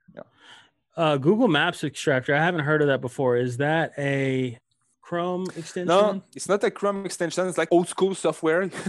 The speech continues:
Speaker 1: It appears
Speaker 2: Okay.
Speaker 1: on your, uh, computer, and, uh, it's very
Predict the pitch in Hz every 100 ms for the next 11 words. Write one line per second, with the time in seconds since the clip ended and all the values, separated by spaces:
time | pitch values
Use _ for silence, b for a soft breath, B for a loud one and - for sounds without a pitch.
0 | - B B B B 143 156 156 160 147
1 | 151 151 143 143 139 131 143 135 147 175
2 | 190 - B B B B 135 135 135 131
3 | 131 131 131 139 127 131 156 160